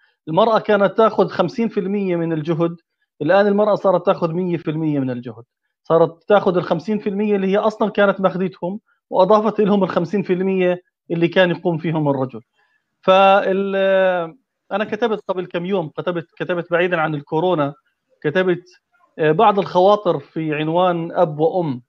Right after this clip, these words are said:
بقصد فيها، أو حتى أم وأب، بدأت بالأم، بقصد فيها عن امرأة وهي رمز، يعني، لكل امرأة بهذا الشكل. امرأة تقوم بالدورين، تقوم بدور الأم وتقوم بدور الأب. وحقيقة أنا شفت أمثلة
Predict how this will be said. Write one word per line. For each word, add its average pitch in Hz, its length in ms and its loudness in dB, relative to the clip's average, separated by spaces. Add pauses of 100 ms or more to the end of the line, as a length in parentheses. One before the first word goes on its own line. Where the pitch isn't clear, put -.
بقصد 180 320 -4
فيها، 160 540 -6 (800)
أو 151 60 2
حتى - 240 0 (120)
أم 202 180 4
وأب، 165 260 2
بدأت 151 420 2
بالأم، 143 380 -4 (760)
بقصد 208 360 4
فيها 208 220 2
عن 185 300 2
امرأة 190 680 4 (520)
وهي 196 240 6
رمز، 208 320 0
يعني، 135 280 -6 (580)
لكل 165 640 0
امرأة 170 340 2
بهذا 156 320 0
الشكل. 143 560 -6 (280)
امرأة 208 260 6
تقوم 196 360 -2
بالدورين، 190 640 0
تقوم 170 260 -8
بدور 170 320 0
الأم 170 260 -4
وتقوم 151 360 -4
بدور 143 340 0
الأب. 135 260 -4 (680)
وحقيقة 226 680 0
أنا 214 340 2
شفت 214 300 -4
أمثلة 226 360 -4